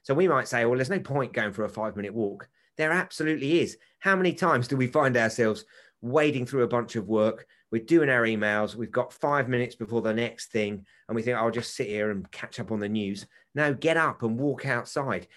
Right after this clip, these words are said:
Within ten minutes, creativity in your thinking improves. If you go for a long walk, what they found over time, there's a reduction in depressive thoughts. So let's talk about,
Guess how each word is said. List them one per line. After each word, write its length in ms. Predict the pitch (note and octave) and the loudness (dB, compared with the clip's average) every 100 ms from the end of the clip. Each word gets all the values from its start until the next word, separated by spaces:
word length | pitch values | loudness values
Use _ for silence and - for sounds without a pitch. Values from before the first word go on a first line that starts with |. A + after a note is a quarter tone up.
| - | -8
Within 320 | C#3+ D3 D#3 C#3+ | -2 -2 -2 -4
ten 320 | - E3 D#3 | -2 -2 0
minutes, 340 | E3 A#2 - | -2 -2 -6
creativity 840 | - C3 A#2 A2+ A#2 A#2+ F#2+ F2 - _ _ - | -8 -2 -2 -2 -10 -10 -8 -10 -12 _ _ -8
in 100 | G#2+ | -4
your 120 | G#2 | -4
thinking 400 | G2 A#2 G#2+ G2+ | -4 -4 -6 -6
improves. 540 | F#2+ F2+ - G#2 G2+ - - _ - | -8 -6 -2 -2 -4 -12 -20 _ -12
If 100 | C3+ | -6
you 80 | C#3+ | 0
go 180 | F3+ F3 | 2 2
for 180 | D3+ C#3+ | 4 4
a 60 | |
long 300 | D3 F#3+ D#3+ | 6 6 4
walk, 480 | A2 B2+ G3 G3 - _ - _ - | 4 6 4 0 -14 _ -20 _ 0
what 180 | E3+ | 0
they 120 | D3 C3 | 2 0
found 300 | D#3+ C#3+ C3+ | 2 4 6
over 220 | C3+ A2+ | 4 2
time, 640 | - F#3 D3 G#2 D#3 F3+ _ _ _ _ _ _ - | -4 -2 0 2 0 -2 _ _ _ _ _ _ -4
there's 200 | B2 A2+ | -2 0
a 60 | A#2 | 2
reduction 720 | A#2+ - F3 - - A2+ A2 | 0 2 0 0 -4 -2 -2
in 300 | A2 A2 G#2+ - _ | -2 -4 -6 -18 _
depressive 640 | B2+ - C#3+ B2 - F3 - | -8 -6 -4 -4 -4 -8 -4
thoughts. 420 | C#3+ G2+ - - | -2 -2 -4 -10
So 180 | - A2+ | -4 -2
let's 240 | D3 - | -2 -4
talk 200 | C#3 B2 | -6 -4
about, 480 | G#2 G2 F2 - | -4 -2 -2 -2